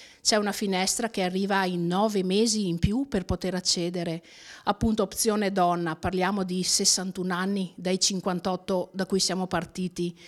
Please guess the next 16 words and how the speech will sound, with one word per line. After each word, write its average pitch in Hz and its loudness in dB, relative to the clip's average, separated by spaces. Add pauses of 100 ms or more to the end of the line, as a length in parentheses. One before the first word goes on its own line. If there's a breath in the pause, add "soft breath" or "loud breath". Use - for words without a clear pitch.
(240 loud breath)
Il 196 0
nostro 226 2
governo 214 2
ci 196 -2
diceva 190 0
che 175 -2
avrebbe 185 -2
abolito 185 -2
la 175 0 (280 loud breath)
Fornero, 185 2
ma 180 -6
qui 196 0
parliamo 175 0
di 175 -2
Fornero 175 0 (240 loud breath)
aumentata 185 0